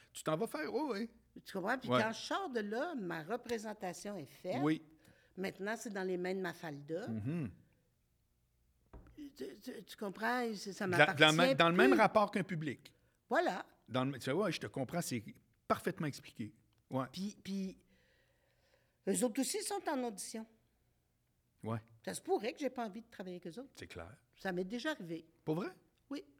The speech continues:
Speaker 1: Pendant l'audition, t'as fait, « Je vous file pas, moi. » <laughs>
Speaker 2: Ben, non, j'ai, j'ai, j'ai pas aimé la réalisatrice. Puis j'ai fait, « C'est pas vrai que je vais me faire chier pendant deux mois avec cette femme-là. »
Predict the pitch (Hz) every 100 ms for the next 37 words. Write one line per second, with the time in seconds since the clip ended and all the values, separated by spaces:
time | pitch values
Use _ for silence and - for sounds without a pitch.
0 | _ _ - _ _ _ _ - 233 269
1 | 254 175 - 240 160 175 151 127 131 147
2 | 139 143 117 104 156 - - 180 - -
3 | - - - - - 220 - 240 - -
4 | - - - - 226 214 262 494 302 262
5 | 208 247 208 247 - 277 262 254 247 269
6 | 269 254 220 220 214 202 190 196 - 190
7 | 220 403 - - - _ _ _ _ _
8 | _ _ _ 175 170 208 220 - 165 214
9 | 180 202 254 214 180 165 175 165 - 214
10 | 190 160 160 160 160 185 - 156 165 151
11 | 135